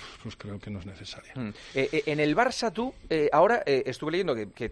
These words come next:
Speaker 2: mm, como has sacado el título de entrenador de balonmano, tienes que hacer una especie de prácticas ahora de, de, de un mes, ¿o cómo, cómo es esto?
Speaker 1: Sí, para el, bueno, el título todavía no está porque está pendiente de estas
Speaker 2: De las
Speaker 1: prácticas.
Speaker 2: prácticas.
Speaker 1: Exactamente.
Speaker 2: Ujú.
Speaker 1: Eh, yo comencé a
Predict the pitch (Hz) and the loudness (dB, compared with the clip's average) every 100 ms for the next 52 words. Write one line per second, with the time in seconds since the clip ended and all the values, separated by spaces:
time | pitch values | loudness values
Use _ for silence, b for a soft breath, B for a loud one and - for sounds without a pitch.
0 | - 120 110 117 107 117 135 180 185 196 | -4 -6 -2 -2 4 4 4 4 4 4
1 | 190 196 190 185 180 180 175 170 175 165 | 0 -2 0 2 0 -2 -4 0 2 4
2 | 170 165 196 202 247 B B B 143 175 | 4 4 2 0 -4 B B B -2 2
3 | 180 196 208 - 185 220 170 175 240 - | 2 4 2 0 0 0 0 2 0 -2
4 | 214 202 - 165 190 165 160 147 156 147 | -2 -2 2 6 6 6 2 2 0 2
5 | 151 180 233 165 185 165 156 170 110 95 | 0 0 0 0 0 0 0 0 -4 -8
6 | 98 85 - _ _ _ _ _ _ B | -10 -10 -12 _ _ _ _ _ _ B
7 | B B B B B B B B B B | B B B B B B B B B B
8 | B - - 175 156 127 120 120 123 117 | B -10 2 4 6 6 6 6 4 2
9 | 123 120 - 143 147 107 - 123 143 147 | 0 -2 -2 -2 0 0 0 -2 6 6
10 | 139 131 123 120 113 - 160 160 110 104 | 6 2 2 2 0 0 0 0 -6 -8
11 | - 110 113 113 110 113 - 107 - 123 | -8 -4 -2 -2 -2 -4 -4 -8 -2 0
12 | 113 113 127 101 98 92 - - - 113 | 2 2 0 0 -6 -8 -10 -8 -4 -4
13 | - 107 104 104 120 151 117 110 110 117 | -2 -2 0 -2 -4 -4 -6 -6 -6 -2
14 | 120 113 131 127 - 139 135 135 117 110 | -2 0 2 2 2 2 4 2 0 -2
15 | 110 107 110 | -4 -6 -8